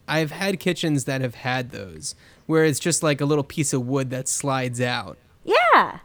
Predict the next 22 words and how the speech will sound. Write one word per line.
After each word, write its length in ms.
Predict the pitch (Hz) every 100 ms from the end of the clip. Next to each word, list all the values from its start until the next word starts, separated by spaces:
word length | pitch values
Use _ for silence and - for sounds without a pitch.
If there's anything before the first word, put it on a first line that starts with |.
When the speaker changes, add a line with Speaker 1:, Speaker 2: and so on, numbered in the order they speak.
| _ _ _ _
Speaker 2:
'Cause 240 | 147 135 494
Speaker 1:
Yeah. 60 |
Speaker 2:
I 40 | 453
was 120 | 480
thinking, 320 | - 440 427
you 100 | 381
know, 140 | 359 294
half 360 | 262 427 554
the 80 | 349
time 580 | - 220 180 165 160 170 - _ _ _ _ _ -
I 180 | 214 233 214
either 320 | 240 214 208 -
A, 240 | 226 254 240
need 300 | 214 254 220
the 100 | 202
cutting 340 | 190 160 165
board, 320 | 160 147 165 - - _
or 400 | 269 262 247 233 - 214
B, 340 | 302 339 262 -
I 100 | 285
just 240 | 392 -
need 460 | 226 226 262 285